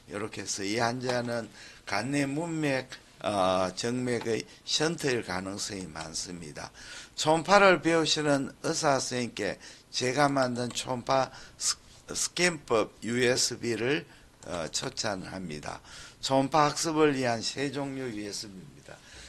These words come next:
첫째는 초음파 스캔법을 공부해야 됩니다. 올바른 스캔법이 정확한 진단의 기본이 됩니다. 김일봉 원장 초음파 엔지온 개인 교습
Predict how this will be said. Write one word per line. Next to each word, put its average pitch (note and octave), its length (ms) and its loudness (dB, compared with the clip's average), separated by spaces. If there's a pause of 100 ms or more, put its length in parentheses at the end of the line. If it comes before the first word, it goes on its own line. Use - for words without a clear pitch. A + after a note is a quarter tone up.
(140)
첫째는 D#3 800 0 (300)
초음파 C#3 480 4
스캔법을 D3 680 0
공부해야 F#2+ 480 -6
됩니다. D#2+ 560 -10 (300)
올바른 E3 560 6
스캔법이 C#3 680 -2
정확한 C#3 560 -2
진단의 B2+ 720 -2 (300)
기본이 B2+ 480 0
됩니다. D#2 540 -12 (400)
김일봉 C#3+ 560 2
원장 C3+ 380 0
초음파 B2+ 420 -4
엔지온 B2 400 -2
개인 B2 320 -6
교습 A2 440 -4